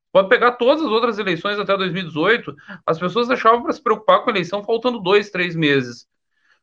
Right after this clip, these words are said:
Ele forçou tanto a mão, e-, ele radicalizou tanto o discurso que ele trouxe as pessoas pro jogo.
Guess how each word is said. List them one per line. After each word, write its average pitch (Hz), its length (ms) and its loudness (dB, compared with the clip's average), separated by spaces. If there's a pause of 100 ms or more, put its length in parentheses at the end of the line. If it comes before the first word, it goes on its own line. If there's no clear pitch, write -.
(120)
Ele 180 160 2
forçou 220 560 4
tanto 285 380 4
a 180 100 6
mão, 190 320 2
e-, 147 60 4
ele 156 260 2
radicalizou 190 580 0
tanto 262 240 0
o - 40 -8
discurso 247 360 -8
que 294 60 0
ele 262 100 -2
trouxe 254 300 4
as 247 100 -6
pessoas 240 360 -2
pro 240 140 -6
jogo. 233 420 6